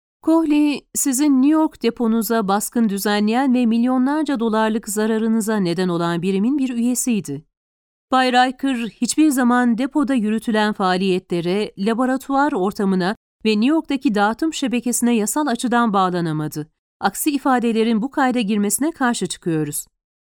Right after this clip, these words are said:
Avukatın sesi odayı doldurmuştu ama ne Riker ne de Eve başını çevirip adama doğru baktı. "Sizin dedektif Cohley'nin ölümüne çok üzüldüm Teğmen.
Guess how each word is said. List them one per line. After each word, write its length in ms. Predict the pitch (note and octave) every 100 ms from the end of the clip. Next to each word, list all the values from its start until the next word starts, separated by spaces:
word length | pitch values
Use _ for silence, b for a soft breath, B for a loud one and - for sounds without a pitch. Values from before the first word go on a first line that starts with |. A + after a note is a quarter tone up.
| _ _ _ -
Avukatın 420 | C4+ D4 D#4 F4
sesi 380 | E4 C4 A#3 C#4+
odayı 360 | G3 G3+ G#3+ F#3
doldurmuştu 720 | F3 E3 E3+ E3+ - - D#3+
ama 240 | G3+ G#3 G3
ne 260 | F3 A#3+
Riker 560 | C4+ G#3 F3+ - F3+ G3
ne 140 | A3+
de 80 | G3
Eve 360 | - E3+ F3 G#3+ _ _ -
başını 360 | A#3 - D4+
çevirip 420 | F4 C4+ A#3 B3 G3
adama 360 | F#3 F3+ E3+
doğru 280 | D#3 D3+ C#3+
baktı. 440 | D#3 D#3 - D#3 _ _ _ _ _ _
"Sizin 500 | - D#4+ E4 F4+ F#4
dedektif 480 | D#4+ D4+ C#4+ C#4+ -
Cohley'nin 520 | D4+ D#4 C#4+ B3+ B3
ölümüne 480 | - G3 G#3 G#3 A3+
çok 240 | - D#4
üzüldüm 460 | C#4 A3 A#3 B3+ C#4
Teğmen. 500 | B3 F3 D#3+ E3+